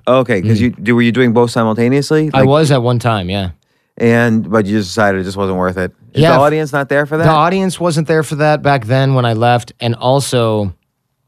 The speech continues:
Speaker 2: I just, you have to be in studio. You have to take callers. And for me, I don't wanna be in the same place every Friday at six P M or whatever it is. I don't wanna be in the same place with a studio in L A or New York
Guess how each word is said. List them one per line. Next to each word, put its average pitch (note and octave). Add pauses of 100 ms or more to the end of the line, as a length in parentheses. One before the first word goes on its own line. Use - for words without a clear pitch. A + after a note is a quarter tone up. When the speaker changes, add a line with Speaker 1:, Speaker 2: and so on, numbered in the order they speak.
(520)
Speaker 2:
I B2
just, D3+
you -
have D#3
to D3+
be C3+
in C#3+
studio. C#3
You A#2
have G#2+
to G2+
take C3
callers. A2+ (440)
And B2+
for C#3+
me, E3
I B2+
don't E3+
wanna C#3
be A#2+
in C3
the C#3+
same B2
place A2+
every A2+
Friday G#2+
at F2+
six -
P F#2+
M D#2+
or G#2+
whatever G2+
it F2
is. D#2+
I A#2
don't C3
wanna D3
be C#3
in C3
the A2+
same A2
place G#2
with A#2
a A2
studio G#2+
in A#2+
L A#2
A G#2+
or G#2+
New G#2
York G2+